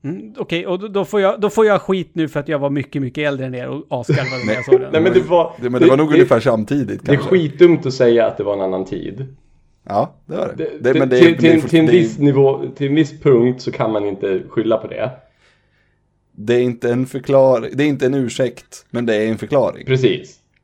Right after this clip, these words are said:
Speaker 1: Mm.
Speaker 2: För det
Speaker 3: Ja,
Speaker 2: var,
Speaker 3: jag
Speaker 2: det
Speaker 3: vet,
Speaker 2: var
Speaker 3: jag var
Speaker 2: en
Speaker 3: dum i,
Speaker 2: annan
Speaker 3: ja, men
Speaker 2: vi
Speaker 3: jag var dum i huvudet då. Så länge man kan erkänna det så f-, så får man väl ändå, då får man, så länge man kan erkänna sina misstag så får man väl ändå, eh, ha lov att ha gjort dem.
Speaker 2: Typ väldigt få var woke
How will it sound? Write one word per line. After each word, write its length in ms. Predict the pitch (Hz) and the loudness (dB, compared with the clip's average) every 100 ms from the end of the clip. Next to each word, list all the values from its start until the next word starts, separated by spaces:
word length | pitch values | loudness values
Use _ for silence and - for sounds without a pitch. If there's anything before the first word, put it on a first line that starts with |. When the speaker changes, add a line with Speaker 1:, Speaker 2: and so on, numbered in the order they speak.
| _ _ | _ _
Speaker 1:
Mm. 80 | - | -4
Speaker 2:
För 60 | 135 | 4
det 60 | |
Speaker 3:
Ja, 60 | 135 | 6
Speaker 2:
var, 180 | 131 123 | 8 6
Speaker 3:
jag 20 | |
Speaker 2:
det 40 | 147 | 6
Speaker 3:
vet, 20 | 123 | 6
Speaker 2:
var 60 | |
Speaker 3:
jag 60 | 117 | 6
var 60 | 110 | 6
Speaker 2:
en 40 | |
Speaker 3:
dum 100 | 104 | 4
i, 40 | 151 | 2
Speaker 2:
annan 100 | 156 | 2
Speaker 3:
ja, 60 | 185 | 0
men 100 | - | 0
Speaker 2:
vi 40 | |
Speaker 3:
jag 80 | 156 | 0
var 100 | 311 | 0
dum 180 | 349 349 | -2 -2
i 40 | |
huvudet 240 | 285 165 104 | -4 -4 -4
då. 120 | 98 | -4
Så 140 | - | -4
länge 160 | 131 117 | -6 -4
man 120 | 127 | -6
kan 140 | - 156 | -4 -4
erkänna 340 | 131 131 117 | -2 -2 -2
det 180 | 123 175 | -2 -2
så 160 | - 107 | -6 -10
f-, 120 | - 110 | -10 -12
så 180 | - | -10
får 160 | 104 113 | -6 -4
man 160 | 107 104 | -4 -4
väl 140 | 104 | -4
ändå, 220 | 104 104 110 | -4 -6 -6
då 120 | 107 | -8
får 140 | - | -6
man, 260 | 123 110 113 | -6 -6 -6
så 80 | 110 | -6
länge 120 | 107 | -6
man 120 | 120 | -6
kan 100 | 123 | -4
erkänna 400 | 127 107 135 156 | -4 -4 -6 -8
sina 180 | 185 104 | -8 -10
misstag 440 | 107 - 151 143 | -10 -8 -8 -8
så 80 | 127 | -10
får 120 | 104 | -12
man 140 | 104 104 | -10 -8
väl 100 | 101 | -8
ändå, 400 | 98 95 110 - - | -8 -8 -8 -10 -8
eh, 680 | 98 87 82 - - - - | -6 -4 -4 -6 -10 -12 -12
ha 80 | |
lov 220 | 107 95 101 | -10 -8 -8
att 180 | 95 104 | -10 -8
ha 80 | 113 | -8
gjort 200 | 135 - | -10 -12
dem. 140 | - | -18
Speaker 2:
Typ 140 | - 120 | -14 -12
väldigt 440 | 113 135 127 127 127 | -2 0 2 -2 -2
få 380 | - 104 87 85 85 | -2 0 -2 -4 -4
var 360 | 95 87 82 - | -2 -2 -6 -12
woke 540 | 95 98 80 - - | -6 -4 -4 -8 -18